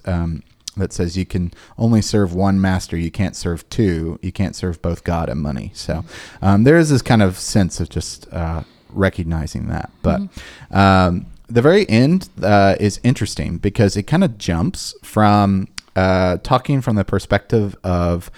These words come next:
Speaker 1: the Lord in verse eight and nine, which, you know, you, you get, you see this with, like, "For I, the Lord, love justice.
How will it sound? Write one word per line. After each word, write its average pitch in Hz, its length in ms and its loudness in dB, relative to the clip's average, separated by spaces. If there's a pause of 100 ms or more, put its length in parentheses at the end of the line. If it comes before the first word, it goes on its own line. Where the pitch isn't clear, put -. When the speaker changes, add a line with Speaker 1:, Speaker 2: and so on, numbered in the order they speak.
(240)
Speaker 1:
the 98 80 0
Lord 98 480 4
in 98 180 2
verse 95 260 0
eight 117 280 2
and 95 160 2
nine, 156 400 2
which, - 260 -4
you 95 220 0
know, 92 240 0
you, 101 100 -4
you 95 180 -4
get, 104 300 -8
you 98 140 -2
see 101 200 -2
this 90 220 -2
with, 87 220 -4
like, 69 180 -8
"For - 320 -6
I, 95 460 2
the 95 100 -2
Lord, 95 460 2
love 95 240 0
justice. - 500 -4